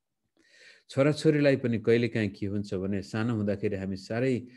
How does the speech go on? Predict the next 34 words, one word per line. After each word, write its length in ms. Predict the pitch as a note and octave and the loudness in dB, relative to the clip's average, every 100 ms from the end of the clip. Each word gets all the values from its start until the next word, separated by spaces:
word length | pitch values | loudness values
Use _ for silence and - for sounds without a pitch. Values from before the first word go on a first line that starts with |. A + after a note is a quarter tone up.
| _ _ F#2+ | _ _ -4
माया 280 | G2 G#2 G2 | 0 2 2
गर्छौँ, 480 | G2 - A#2 A#2+ - _ _ - | 0 -2 -6 -6 -16 _ _ -4
तर 140 | G#2 | -2
जब 180 | G2 G#2+ | 2 2
उनीहरू 240 | A2 G#2+ G2 | 4 2 0
टिनेजरमा 680 | - A2+ A2+ G#2+ G#2+ G#2 | 0 0 2 2 2 2
आइपुगेपछि 680 | F#2+ G2+ G#2+ G2+ G2 F#2 A#2+ | 0 -2 -2 -2 -4 -6 -4
उनीहरूको 360 | A2+ A#2 A#2 | 0 0 0
पनि 200 | C3 D#3+ | -4 -4
आफ्नो 280 | C3 G#2 G#2+ | -4 -4 0
इच्छा 280 | G#2 G2+ G#2 | -2 0 -4
हुन्छ। 240 | F2+ F2 - _ _ _ _ _ _ _ _ _ _ _ - | -4 -8 -14 _ _ _ _ _ _ _ _ _ _ _ 0
र 80 | A2 | 2
हाम्रो 300 | G#2 A#2+ C#3+ | 2 0 0
समाजमा 500 | - B2+ A#2+ A2 A#2 | -2 0 0 -2 -4
के 140 | G2+ | -4
छ 100 | G#2 | -4
भने, 140 | A#2+ C3+ | -2 -2
"तैँले 360 | - A#2 C#3 | 0 2 2
बाबुआमाको 580 | B2+ B2 C#3 C3 C3 C#3 | 4 4 4 4 0 -2
कुरा 220 | - C#3 | -2 0
कहिल्यै 280 | C#3+ C3+ F3 | 2 6 6
काट्नु 300 | F#3+ C3 A#2 | 6 0 0
हुँदैन" 260 | A2 G#2+ G#2 | 0 2 0
भन्छौँ। 420 | F#2+ F#2 C#3+ C#3 _ _ - | -2 -4 -4 -6 _ _ -6
अब 340 | G#2 G#2+ G2+ | 2 2 2
स-, 420 | F2 - G2+ F#2+ - _ | 0 -6 -4 -4 -10 _
चौध, 260 | A2 G#2+ A2 | 0 2 2
पन्ध्र, 400 | - A2 A2 A2 | 0 0 0 0
सोह्र, 280 | A2+ A2 | 0 0
सत्र 300 | G#2 A2+ G#2 | 0 -4 -4
वर्ष 300 | G#2+ G#2+ G#2 | -2 -2 -2
हुँदै 420 | A#2 F2 G2 A#2 A2+ | -4 -4 0 2 2
जाँदाखेरि 760 | G2 G#2 A2+ G#2+ A2 C3+ E3 | 0 0 0 2 4 4 2